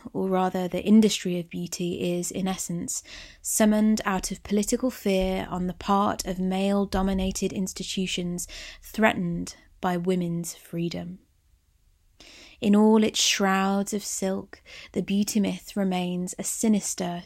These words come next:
distraction, inclined to create division and hostility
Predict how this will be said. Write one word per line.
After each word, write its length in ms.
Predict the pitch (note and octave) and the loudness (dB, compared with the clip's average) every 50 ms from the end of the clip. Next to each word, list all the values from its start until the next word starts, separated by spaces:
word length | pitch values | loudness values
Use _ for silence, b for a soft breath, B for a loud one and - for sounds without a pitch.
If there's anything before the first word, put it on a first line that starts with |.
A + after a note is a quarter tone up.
| - - | -10 -10
distraction, 800 | F#3+ - - - - F3+ F3+ - - - - F#3+ F#3+ G3 G3+ G#3+ _ B B B B B B B B B B B B | -8 -8 -8 -6 -6 -6 -6 -6 -6 -8 -8 -6 -8 -8 -10 -12 _ B B B B B B B B B B B B
inclined 560 | - F#3+ G3 F#3+ - G3+ G3 F#3+ F#3+ F#3+ F#3+ - | -2 0 0 0 2 2 2 4 4 2 2 0
to 100 | - G3+ | -2 -6
create 480 | - - G#3 F#3+ F#3 F#3 - - - - | -4 -2 0 0 0 0 -4 -6 -8 -4
division 640 | - F#3 F3+ - G3 G3 G3 G#3 G3+ G3+ G3+ G3+ | -4 0 4 6 6 6 6 4 4 4 4 2
and 160 | - - F3 E3+ | 2 0 -2 -2
hostility 840 | F3 E3+ - - - - G#3+ G3+ G3+ F#3+ - - F#3+ F3+ F3 F3+ | -2 -4 -4 -4 0 2 4 4 4 2 0 -2 -2 -2 -2 -4